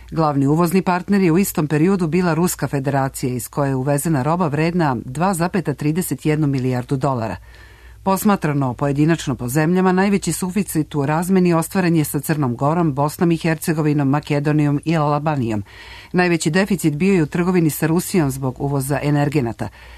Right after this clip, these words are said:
Sledi deficit u razmeni s Kinom, Nemačkom i Mađarskom.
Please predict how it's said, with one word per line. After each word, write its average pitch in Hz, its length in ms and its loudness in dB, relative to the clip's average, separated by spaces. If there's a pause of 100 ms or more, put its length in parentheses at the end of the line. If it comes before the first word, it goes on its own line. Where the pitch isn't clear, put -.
Sledi 156 400 0
deficit 151 520 -2
u 135 60 -2
razmeni 143 400 0
s - 100 -8
Kinom, 175 420 2
Nemačkom 151 460 0
i 147 60 4
Mađarskom. 113 600 -6